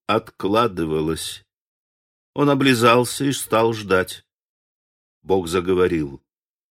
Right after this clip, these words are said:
В его голосе слышны были ласковые ноты, о которых белый клык не имел до этого времени никакого понятия, и при звуке этого голоса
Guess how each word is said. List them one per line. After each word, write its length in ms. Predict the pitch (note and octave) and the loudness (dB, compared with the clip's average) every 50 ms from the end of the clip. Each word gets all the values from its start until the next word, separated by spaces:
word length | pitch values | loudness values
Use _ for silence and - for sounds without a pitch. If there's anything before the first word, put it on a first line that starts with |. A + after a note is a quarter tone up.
| _ _ _ _ _ _ _ _ _ | _ _ _ _ _ _ _ _ _
В 120 | - E2+ | -8 -4
его 280 | F2+ G#2 A#2 B2+ C3+ B2+ | 2 4 6 6 6 6
голосе 380 | D3 D3+ C#3+ D3 C3+ - D3 | 6 6 6 6 4 2 -2
слышны 460 | C3 - - C#3 C3+ - - - C#3+ B2+ | -4 -2 0 0 0 0 0 0 0 2
были 200 | A#2+ B2+ C3 B2+ | 4 4 6 6
ласковые 680 | B2 B2 C3+ C#3+ C3+ - - - C#3+ C#3 C3 B2 B2 | 6 6 4 4 2 0 -6 -4 0 2 4 4 4
ноты, 440 | A#2+ A#2 A#2 A#2 A2+ G#2+ - - F#2 | 4 2 2 2 2 0 0 -2 -4
о 80 | E2+ - | -4 -2
которых 440 | - G2 F2+ - G2+ G#2 G2 E2+ | -4 -4 -2 0 0 0 -2 -2
белый 360 | D#2 E2 A2+ B2+ B2 A#2 A2+ G2+ | -2 0 2 2 4 2 2 0
клык 560 | - - F#2+ C3 E3+ E3+ - - - _ _ _ _ _ _ - | -2 -2 2 4 4 4 2 -2 -18 _ _ _ _ _ _ 0
не 260 | A2 B2+ C#3 C3+ C3+ | 4 4 6 6 6
имел 280 | B2+ C3+ E3 F3+ F#3 | 6 6 6 6 4
до 160 | E3 C#3 D#3+ D3+ | 4 4 4 4
этого 380 | D#3 D#3+ - D#3 C#3+ D3 C3+ | 4 4 2 2 2 2 2
времени 420 | G#2+ G2 B2+ D3 D3+ D3 C#3 C3+ C3+ | 2 2 2 2 2 2 2 2 4
никакого 720 | C3 C3 C#3 E3 D#3+ - D#3 D3 - - C#3+ D3 C3 C3+ | 4 6 4 4 2 2 -2 -2 0 0 0 0 0 0
понятия, 720 | B2 - B2+ A#2+ A#2 G#2+ G2+ E2+ - - - - - - - _ _ _ _ _ - | 0 0 -2 0 0 -2 -2 -4 -6 -6 -8 -8 -8 -8 -10 _ _ _ _ _ -2
и 80 | A#2+ | 0
при 240 | A#2+ - - B2 B2 | 0 2 2 2 2
звуке 540 | A#2 G2+ G#2+ B2 E3 E3 C3 - - D#2+ F2 | 2 2 2 2 2 2 0 -2 -4 0 0
этого 320 | F#2+ G#2 - F#2 F2 E2+ | 0 0 0 -2 -2 -2
голоса 600 | D2+ D2+ C#3+ F3+ D#3+ C#3+ A#2+ - - G#2 E2 - | 0 2 2 4 4 4 2 2 0 -2 -2 -2